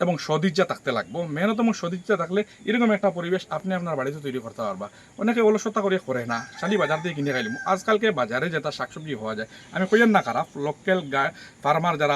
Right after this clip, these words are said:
আছে ফার্মিং করে, এরা দেখুন জৈব সার, বিভিন্ন সার, বিভিন্ন প্রজাতির সার ব্যবহার করবো। কারণ ওই লোকে কিতা বেশি ফসল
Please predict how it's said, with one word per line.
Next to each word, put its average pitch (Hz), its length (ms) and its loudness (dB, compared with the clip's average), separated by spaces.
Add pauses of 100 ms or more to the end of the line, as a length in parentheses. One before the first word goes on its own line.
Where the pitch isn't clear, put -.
আছে 151 120 -6
ফার্মিং 147 400 -4
করে, 127 140 -4 (300)
এরা 202 120 8
দেখুন 208 220 6
জৈব 143 300 0
সার, 156 220 0
বিভিন্ন 185 400 0 (100)
সার, 131 280 2 (340)
বিভিন্ন 208 220 2
প্রজাতির 170 340 -4
সার 147 140 0
ব্যবহার 151 280 2
করবো। 110 200 -12 (100)
কারণ 220 220 2
ওই 233 140 4
লোকে 160 160 -6
কিতা 135 220 -2 (360)
বেশি 190 220 4
ফসল 196 280 4